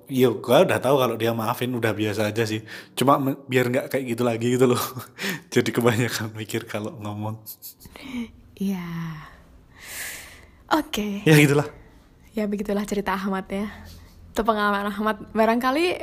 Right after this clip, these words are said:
Speaker 1: Hmm.
Speaker 2: di luar sana juga banyak yang mengalami seperti kamu. Oke, kita next selanjutnya.
Speaker 1: Yang,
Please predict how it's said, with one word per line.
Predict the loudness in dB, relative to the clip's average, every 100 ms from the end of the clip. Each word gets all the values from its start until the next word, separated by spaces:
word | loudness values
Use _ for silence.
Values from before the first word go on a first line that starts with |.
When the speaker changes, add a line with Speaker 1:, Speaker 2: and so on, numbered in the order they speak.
| -6
Speaker 1:
Hmm. | 0 0 0 -4 0
Speaker 2:
di | 4
luar | 6 4
sana | 2 0 0
juga | -2 -2 -2 -2 -2 -6 -6
banyak | 0 2 2 0
yang | -2 -2
mengalami | -2 -2 -2 -2
seperti | -4 -6 -8 -6
kamu. | -4 -2 -2 -4 -6 -10 0
Oke, | 0 0 -2 -4 -4
kita | -6 -2 -2 0 -2 -6 -6
next | 0 0 -2 -2
selanjutnya. | 0 0 -2 0 0 -2 -6 0
Speaker 1:
Yang, | 4 6